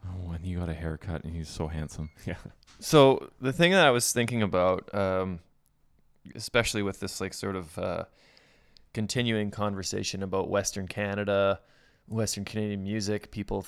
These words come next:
Speaker 3: seeming like it's happening. To us right now, it just feels like we're just struggling. Like, I don't, like, when Blake's a good buddy of mine, and he's just like, "I don't know what to do. I don't fit in anywhere. It doesn't work. I can't get,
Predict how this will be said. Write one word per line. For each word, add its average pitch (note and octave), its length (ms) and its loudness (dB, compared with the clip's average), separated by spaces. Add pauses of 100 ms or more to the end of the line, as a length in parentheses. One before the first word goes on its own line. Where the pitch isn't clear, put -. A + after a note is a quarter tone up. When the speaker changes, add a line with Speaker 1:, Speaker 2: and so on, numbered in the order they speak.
Speaker 3:
seeming G2+ 400 -4
like G2 220 -6
it's - 280 -10
happening. G2 640 -2
To - 140 -4
us A#2+ 240 2
right G#2+ 140 0
now, F2 200 -4
it F2+ 60 -6
just F2+ 200 -12
feels F2 240 -10
like F2 140 -12
we're E2 80 -12
just F2+ 180 -8
struggling. E2 560 -8
Like, E2 280 -14
I F#2 80 -6
don't, F2 160 -6
like, F2 120 -10 (120)
when F#2 140 -6 (300)
Blake's G2 380 -6
a F#2+ 60 -8
good E2+ 200 -10
buddy E2 220 -6
of E2+ 60 -8
mine, E2+ 240 -6
and E2 100 -12
he's E2+ 160 -14
just - 260 -14
like, - 240 -20
"I D#2 60 -12
don't D2+ 180 -14
know D#2 80 -16
what D#2+ 180 -14
to - 60 -18
do. F2 180 -8
I E2 60 -8
don't D#2+ 160 -10
fit - 180 -14
in F2 140 -6
anywhere. E2 320 -8
It D#2+ 100 -12
doesn't E2+ 240 -10
work. F2 300 -8
I - 40 -16
can't E2+ 260 -12
get, E2 140 -16